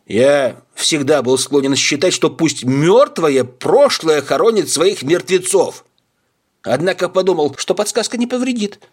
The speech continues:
«Вы оштрафовали меня на пять фунтов», напомнил я. «Вы уже изволили сообщить мне об этом нынче»,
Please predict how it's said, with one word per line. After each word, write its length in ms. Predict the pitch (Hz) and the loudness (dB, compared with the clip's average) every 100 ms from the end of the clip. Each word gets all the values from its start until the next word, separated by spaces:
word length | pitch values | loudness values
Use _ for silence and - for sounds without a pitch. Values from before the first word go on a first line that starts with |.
| _ - | _ -6
«Вы 500 | 135 180 262 285 - | 0 2 2 0 -4
оштрафовали 640 | - 202 262 262 233 214 233 | -6 -4 -2 -2 0 0 0
меня 240 | 214 185 | 0 0
на 100 | 208 | -2
пять 180 | 214 214 | -4 -2
фунтов», 520 | 156 147 147 104 - _ _ - | -2 -2 -2 -6 -10 _ _ -6
напомнил 560 | 127 123 113 110 107 | -4 -2 -2 -2 -4
я. 320 | 92 82 - - - _ _ _ _ _ _ _ - | -4 -6 -10 -14 -20 _ _ _ _ _ _ _ -18
«Вы 300 | - 107 160 160 | -6 -2 0 0
уже 360 | 151 156 160 | 0 0 0
изволили 640 | 170 175 165 131 113 120 | 2 2 2 0 0 -2
сообщить 580 | 123 143 135 131 - 123 | -2 -2 -4 -4 -4 -2
мне 220 | 143 147 | -2 0
об 120 | 139 202 | -2 -4
этом 360 | 202 117 110 | -4 -4 -2
нынче», 580 | 107 87 82 - 101 | -4 -4 -6 -6 -6